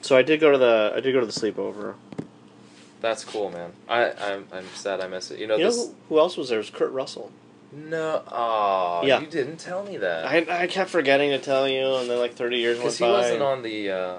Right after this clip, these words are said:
Speaker 2: on the invite list.
Speaker 1: He was, no, but he, him and Reagan hung out all the time.
Speaker 2: Huh.
Speaker 1: Yeah, 'cause Kurt Russell, he, he was a Disney actor. He was, like, a child actor.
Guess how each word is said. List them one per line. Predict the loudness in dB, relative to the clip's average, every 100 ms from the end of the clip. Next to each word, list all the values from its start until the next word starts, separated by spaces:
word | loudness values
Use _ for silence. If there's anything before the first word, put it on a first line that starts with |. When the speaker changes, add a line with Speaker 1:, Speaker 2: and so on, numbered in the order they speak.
| -8
Speaker 2:
on | -8
the | -6 -6
invite | -6 -6 -4 -4 -4
list. | -8 -10 -14 -18 -20 -4
Speaker 1:
He | 0 2
was, | 2 0
no, | 2 4 6
but | 4 2
he, | 0 -6 -6 -8 -10 -8 0
him | 2
and | 4 4
Reagan | 4 2 -2 -8 -4
hung | 2
out | 2
all | 2
the | -2
time. | -8 -10 -16 -20 -20 -8
Speaker 2:
Huh. | -4 -4 -8 -20 -20 -20 0
Speaker 1:
Yeah, | 0 0 -6 -20 -10
'cause | -8
Kurt | 0 4
Russell, | 6 4 2 -2 -4 -8 -20 -10
he, | -8 -6
he | -6 0
was | 0
a | 0
Disney | -4 -4 -4 -4 -6
actor. | -8 -10 -10 -10 -12 -20 -20 -14 -6
He |
was, | -4
like, | -4
a |
child | 0 2 4
actor. | 4 0 -4 -12